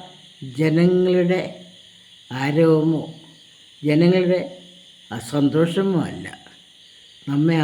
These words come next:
ആര് നിയമിച്ചോ ആ ആളിൻ്റെ കൽപ്പനയും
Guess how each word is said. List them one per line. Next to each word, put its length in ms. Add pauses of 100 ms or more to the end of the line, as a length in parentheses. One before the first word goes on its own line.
ആര് 240 (140)
നിയമിച്ചോ 600 (1600)
ആ 20 (440)
ആളിൻ്റെ 460 (680)
കൽപ്പനയും 640